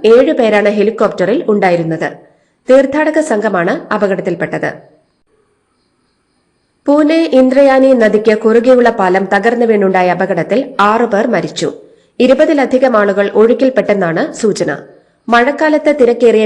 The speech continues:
വിനോദസഞ്ചാര കേന്ദ്രമായ കുണ്ട്മലയിലാണ് അപകടം നടന്നത്. അഹമ്മദാബാദിലുണ്ടായ വിമാനാപകടത്തിൽ മരിച്ച ഗുജറാത്ത് മുൻ മുഖ്യമന്ത്രി വിജയ് രൂപാണിയുടെ മൃതദേഹം തിരിച്ചറിഞ്ഞു.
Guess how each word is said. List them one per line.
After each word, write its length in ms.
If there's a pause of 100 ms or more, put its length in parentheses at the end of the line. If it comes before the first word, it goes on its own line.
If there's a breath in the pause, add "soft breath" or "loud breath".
വിനോദസഞ്ചാര 720
കേന്ദ്രമായ 680 (120)
കുണ്ട്മലയിലാണ് 1000
അപകടം 360
നടന്നത്. 420 (2000)
അഹമ്മദാബാദിലുണ്ടായ 960
വിമാനാപകടത്തിൽ 840
മരിച്ച 260 (220)
ഗുജറാത്ത് 460
മുൻ 260
മുഖ്യമന്ത്രി 480 (180)
വിജയ് 360
രൂപാണിയുടെ 560
മൃതദേഹം 460 (160)
തിരിച്ചറിഞ്ഞു. 540